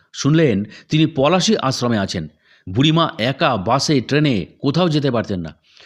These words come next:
তাই পলাশী আশ্রমে আসার জন্য কয়েকজনকে ধরলেন। কেউ রাজি হলো না। তখন তিনি একদিন নিজেই গোসাইকে স্মরণ করে ট্রেনে উঠে পড়লেন। এদিকে পলাশী আশ্রমে গুরু দুর্গাপ্রসন্ন দেব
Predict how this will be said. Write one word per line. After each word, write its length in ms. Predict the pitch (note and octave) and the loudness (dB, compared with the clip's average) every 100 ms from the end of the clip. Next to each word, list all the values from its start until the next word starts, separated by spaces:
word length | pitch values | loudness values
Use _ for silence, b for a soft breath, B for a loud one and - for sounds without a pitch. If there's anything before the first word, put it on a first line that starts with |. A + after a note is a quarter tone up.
| - | -4
তাই 140 | C3+ | -2
পলাশী 540 | A#2+ A2+ A#2+ D#3+ D#3+ A3+ | 0 0 2 2 0 0
আশ্রমে 400 | D#3+ D#3+ F3+ F3 | -2 -2 0 -2
আসার 280 | - A#2 D3+ | -2 -4 -2
জন্য 340 | C3+ D3+ G2+ G#2 B B | 0 0 0 -2 B B
কয়েকজনকে 480 | C3 D3 D3+ E3+ D3+ | 0 0 2 0 0
ধরলেন। 380 | G#2+ A2 F#2 D#2+ - _ _ - | 0 -2 -2 -6 -14 _ _ 0
কেউ 200 | F3+ F3 | 4 4
রাজি 280 | A#2 A#2 D3 | 4 2 0
হলো 200 | G#2+ F2 | 0 -2
না। 140 | D#2 b b b - | -8 b b b -4
তখন 300 | - - D#3 | -2 2 2
তিনি 200 | D#3+ D#3+ - | 2 0 0
একদিন 340 | B2 C3+ A#2+ | 0 2 2
নিজেই 500 | F#2+ C3 D3+ F#2 - B B | 2 2 2 0 -4 B B
গোসাইকে 500 | F2 C3 E3 F#3+ F#3 | 0 0 2 0 0
স্মরণ 320 | D#3+ A#2+ D3 B2+ | 0 0 2 2
করে 260 | A2+ F2 b b - | 0 -2 b b -2
ট্রেনে 300 | A#2 G#2+ F2+ | 0 0 -2
উঠে 240 | G2+ G#2+ D3 | -2 0 0
পড়লেন। 360 | G#2+ F#2+ D#2+ - _ - | 0 -2 -6 -14 _ 0
এদিকে 520 | D#3 G3+ G3+ C#3+ F3+ | 2 4 4 4 2
পলাশী 500 | D#3 C#3+ G3 G3+ A#3+ | 2 2 2 2 2
আশ্রমে 540 | F#3 F3+ F#3 A#2+ C#3 | 0 0 2 2 0
গুরু 220 | A#2 C#3+ | 2 2
দুর্গাপ্রসন্ন 680 | A2 B2+ D#3 F3+ F3 F3+ E3 | 2 2 2 0 0 0 0
দেব 260 | A#2 F#2+ | 0 0